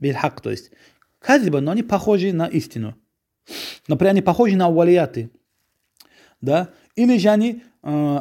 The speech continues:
ау би машхур, или шабих биль машхур. У мукаддимат аль-вахми, или же мукаддиматы, вот мы машхур уже и авалият прошли, вот они похожи на них, да, что такое? Или же мукаддиматов они, э, вахми, они, с-,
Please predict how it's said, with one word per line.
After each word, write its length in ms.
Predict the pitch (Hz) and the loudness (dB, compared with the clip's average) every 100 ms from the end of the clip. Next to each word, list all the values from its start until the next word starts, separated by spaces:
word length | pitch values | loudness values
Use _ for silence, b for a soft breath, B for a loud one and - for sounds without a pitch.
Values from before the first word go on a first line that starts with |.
| 143 | 2
ау 180 | 220 208 | 2 2
би 240 | 175 202 | 0 0
машхур, 380 | 196 - 160 151 | 0 0 -2 0
или 200 | 226 247 156 | 0 -2 -4
шабих 400 | - 185 220 170 | -2 0 0 0
биль 140 | 175 | 0
машхур. 420 | 165 - 131 120 - _ _ _ _ _ _ _ | 0 -2 -4 -4 -8 _ _ _ _ _ _ _
У 80 | 160 | 0
мукаддимат 560 | 208 208 202 214 214 | 0 2 0 2 2
аль-вахми, 420 | 175 175 143 165 151 | 2 2 0 -2 -2
или 220 | 185 208 | -2 -2
же 80 | 185 | -2
мукаддиматы, 840 | 185 190 180 208 262 262 120 - b b b b - | -2 -2 -2 -2 -2 -4 -8 -10 b b b b -14
вот 140 | 127 | -4
мы 120 | 151 | 0
машхур 340 | 175 175 214 226 | 2 4 4 4
уже 240 | 180 196 | 4 2
и 160 | - 170 | 4 2
авалият 480 | 160 160 170 196 - | 4 4 4 4 0
прошли, 260 | - 135 | -4 -2
вот 140 | 120 156 | -4 -4
они 80 | |
похожи 420 | 180 160 - 190 170 | -6 -4 -2 0 0
на 120 | 165 | 0
них, 180 | 147 113 | -2 -2
да, 140 | 190 B B B B B - | -6 B B B B B -20
что 140 | - | -8
такое? 360 | 131 127 113 104 B B _ | -6 -2 -4 -6 B B _
Или 140 | 208 | 0
же 100 | 214 | 2
мукаддиматов 680 | 226 226 208 208 208 196 160 | 2 2 2 4 2 2 0
они, 280 | 160 151 - _ _ _ | -2 -2 -4 _ _ _
э, 260 | 156 139 135 | -4 0 2
вахми, 460 | 160 139 175 180 | 2 2 0 2
они, 300 | 131 120 120 - - | 0 -2 -6 -10 -20
с-, 180 | - | -20